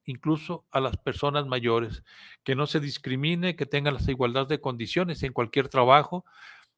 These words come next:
y que, pues, eso se puede pelear con conocimiento. De manera que, pues, la finalidad de este programa siempre ha sido llevarles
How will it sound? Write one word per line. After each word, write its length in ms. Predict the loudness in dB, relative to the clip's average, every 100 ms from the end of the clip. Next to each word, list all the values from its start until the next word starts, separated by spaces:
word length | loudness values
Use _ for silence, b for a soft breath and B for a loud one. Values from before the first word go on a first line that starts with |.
| _ _ _ _
y 120 | -4 -2
que, 720 | 2 2 4 4 2 0 -4 _
pues, 280 | 0 0 0
eso 260 | -4 -2 -4
se 140 | -2
puede 280 | 2 4 2
pelear 440 | 0 0 4 2 0 -6
con 180 | -4 -2
conocimiento. 720 | -2 -2 -4 -2 -2 -4 -20 -20 _
De 120 | -2
manera 440 | 2 4 4 4 2
que, 300 | 2 2 2
pues, 300 | -4 -4 -10
la 140 | -4 -4
finalidad 500 | -2 0 2 2 2
de 60 |
este 200 | 0 -4
programa 480 | -2 2 4 4 0
siempre 320 | -4 -6 -4
ha 40 | -4
sido 520 | -2 -2 0 -2 -4 b b b b b
llevarles 720 | 0 4 8 8 6 -6 -8